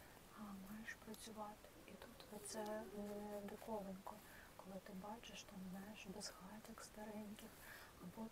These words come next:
часто можна помітити на вулицях, коли старенькі люди кудись з маленькими чемоданчиками їдуть. Знаєш, куди вони їдуть? Е, по общагах. Це такі, знаєш, як гуртожитки,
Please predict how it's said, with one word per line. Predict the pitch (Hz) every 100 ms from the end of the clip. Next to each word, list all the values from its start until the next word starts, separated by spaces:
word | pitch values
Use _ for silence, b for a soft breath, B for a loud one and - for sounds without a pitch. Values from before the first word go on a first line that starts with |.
| 226
часто | 226 - 220
можна | 214 214 214
помітити | 208 202 220 226 208 196
на | 208 202
вулицях, | 254 262 - 233 202
коли | - 208 208
старенькі | 226 190 190 196 220 208 185
люди | 226 233
кудись | 220 202 220 226
з | -
маленькими | 196 208 220 214 214 196
чемоданчиками | - 220 196 190 202 214 240 233 202 185 190 196
їдуть. | 190 202 220 B B B - -
Знаєш, | 269 277
куди | - 214 214
вони | 214 208 196 208
їдуть? | 214 226 - - -
Е, | 196 190 - -
по | 220
общагах. | 269 - - - 208 196 185 190 -
Це | 208
такі, | 196 - 226 208 - -
знаєш, | 220 233 -
як | 196 -
гуртожитки, | 202 - 214 269 262 - -